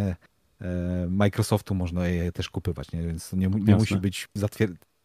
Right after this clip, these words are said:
Speaker 1: znaczy, to jest pewne, e, zatwierdzone częściowo przez Microsoft,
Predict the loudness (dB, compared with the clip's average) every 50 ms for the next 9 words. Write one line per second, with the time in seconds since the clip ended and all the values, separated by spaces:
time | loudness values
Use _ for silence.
0 | _ _ -8 -8 -8 -6 2 6 8 10 10 10 8 4 2 2 4 4 4 4
1 | 2 4 4 4 4 4 4 2 2 4 2 4 6 6 6 6 6 4 4 0
2 | 0 2 2 0 0 0 0 -2 -2 0 2 0 2 0 -2 -2 0 0 0 0
3 | -2 -8